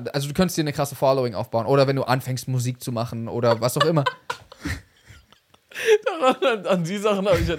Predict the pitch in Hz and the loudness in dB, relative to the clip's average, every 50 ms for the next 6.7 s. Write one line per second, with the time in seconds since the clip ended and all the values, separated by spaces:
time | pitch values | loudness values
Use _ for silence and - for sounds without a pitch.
0 | 156 151 156 156 180 190 180 - - 160 - 156 160 160 - - - - - _ | -2 0 0 0 0 0 -4 -4 -6 -6 -4 -4 -4 -4 -6 -14 -20 -20 -20 _
1 | - - 165 160 - 165 180 175 175 175 143 - - - - - - 147 151 131 | -2 0 0 2 4 4 4 4 2 -2 -10 -14 -20 -20 -20 -10 -6 -4 0 2
2 | 156 170 185 196 190 180 156 175 175 - - - - 147 151 160 - 165 - - | 4 4 6 4 4 2 2 2 0 0 -2 -4 -2 -2 0 0 -2 -4 -6 -4
3 | 143 143 139 - 160 151 156 147 - - 135 139 131 127 120 127 135 - - - | -2 -2 0 2 2 0 0 0 -2 -2 0 0 0 0 0 -2 -4 -4 -6 -10
4 | - - _ _ _ _ _ _ - - - - - _ _ _ - 127 120 117 | -18 -20 _ _ _ _ _ _ -18 -16 -16 -16 -18 _ _ _ -10 -8 -2 0
5 | 143 143 156 - - 160 170 - - 226 220 214 202 202 190 196 190 190 196 175 | 0 0 0 0 -2 -2 -4 -2 -4 -4 -4 -2 -2 -2 -2 -2 -2 -2 -4 -6
6 | 147 147 135 127 127 123 - 123 120 117 - 107 90 - | -4 -2 -2 -2 -2 -2 -4 -4 -4 -4 -4 -6 -6 -8